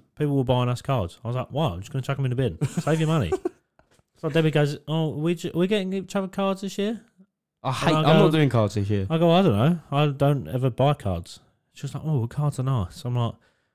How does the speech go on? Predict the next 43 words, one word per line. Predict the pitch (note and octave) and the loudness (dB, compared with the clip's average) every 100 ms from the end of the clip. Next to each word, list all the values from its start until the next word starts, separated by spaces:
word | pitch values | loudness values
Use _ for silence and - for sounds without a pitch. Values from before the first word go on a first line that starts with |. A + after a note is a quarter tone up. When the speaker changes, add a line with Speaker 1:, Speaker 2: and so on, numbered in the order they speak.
| _ | _
Speaker 2:
"Cards | D3 F#3 A#3 F#3+ | -2 -2 0 -2
are | |
a | F3 | 0
bit | F3 | 0
of | C#3 | 0
cardboard | D#3+ F3+ G2+ F2 - _ _ _ _ _ _ _ _ | 0 0 0 -4 -8 _ _ _ _ _ _ _ _
that | C#3 | -6
you | A#2+ | -6
spend | - F3 F3+ | -4 -4 0
about | D3 - | -2 -2
four | - D3+ | 2 2
quid | F#3 F3+ | 2 -2
on | E2+ | -2
now, | E2+ F2+ A2 _ _ _ _ _ _ | -4 -6 -8 _ _ _ _ _ _
and | B2+ | -2
then | C3+ | -2
about | C3 C#3 | 0 2
a | C3 | 2
week | F#3 - | 0 2
later, | A2+ B2 A#2 | 2 2 -2
I'm | A#2+ | -2
gonna | A2+ | -2
chuck | G#2+ G2 | -2 -6
it | F2 | -6
away." | E2 - _ _ | -6 -12 _ _
Speaker 1:
Oh, | D3 | -4
I | C#3 | -2
don't | E3+ E3 | -2 0
get | E3+ E3 | 0 0
it. | G#2 - _ _ _ | 0 -4 _ _ _
Think | - A3 F#3+ G#3 | -6 -6 -6 -2
that, | G3+ G3 | -2 0
like, | G3 F#3+ | 0 2
on | G3+ F#3 | 0 2
Christmas, | A3 G#3 G3+ G3 | 2 4 0 2
birthdays, | G3 E3+ - D#3 D3+ | 4 4 4 2 4
whatever, | C#3+ C3 | 2 2
you | C3 | 0
get | D3+ - | -2 0
cards. | D3+ C#3+ C3 | 0 2 2
Open | F3+ G3+ A3+ | 2 4 4
a | |
card. | G#3 G#3 G3 G#3+ | 6 6 6 4